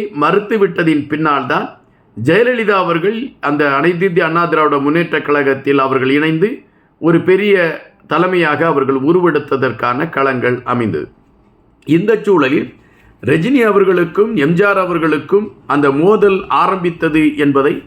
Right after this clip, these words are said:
அன்றைய காலகட்டத்தில் இருக்கக்கூடிய பல ஊடகங்கள் உறுதிப்படுத்தி எழுதியிருக்கின்றன. ஒரு கட்டத்தில் தோட்டத்திற்கு ரஜினி அவர்களை அழைத்து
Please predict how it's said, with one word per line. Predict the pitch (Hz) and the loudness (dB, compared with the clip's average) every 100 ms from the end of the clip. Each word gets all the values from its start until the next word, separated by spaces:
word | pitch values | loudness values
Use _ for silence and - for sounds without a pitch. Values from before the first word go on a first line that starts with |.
| - - - - | -18 -20 -18 -4
அன்றைய | 156 208 233 220 | -2 0 2 0
காலகட்டத்தில் | - 180 208 190 170 175 165 165 147 | 0 0 0 0 -2 -4 0 2 2
இருக்கக்கூடிய | 143 143 165 151 143 156 | 0 0 -2 -2 -2 -2
பல | - 170 208 151 | 0 0 0 0
ஊடகங்கள் | 170 180 143 135 123 156 - | -2 0 0 0 -2 -2 -2
உறுதிப்படுத்தி | 160 180 196 - 147 139 143 139 - | 0 0 -2 -2 -2 0 0 0 0
எழுதியிருக்கின்றன. | 139 123 117 107 90 80 - - _ _ _ _ - | -2 0 -2 -2 -6 -10 -14 -20 _ _ _ _ -2
ஒரு | 175 175 | -2 0
கட்டத்தில் | 180 202 220 240 240 220 | -2 0 -2 -2 -4 0
தோட்டத்திற்கு | 180 190 214 170 190 160 208 214 208 | 0 2 -2 0 -2 0 -2 0 -2
ரஜினி | 139 185 208 | -2 2 2
அவர்களை | 185 175 160 156 | 2 0 0 2
அழைத்து | 143 165 170 202 | 2 2 0 -4